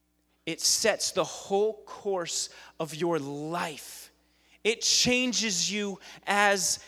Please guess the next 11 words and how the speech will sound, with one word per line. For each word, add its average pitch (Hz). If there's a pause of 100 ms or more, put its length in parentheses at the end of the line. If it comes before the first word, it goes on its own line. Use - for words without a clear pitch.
(220)
a 190
person. 214
I 170
remember 202 (220)
when 185
Heather 196
and 190
I 180
were 180
having 180 (280)
a, 165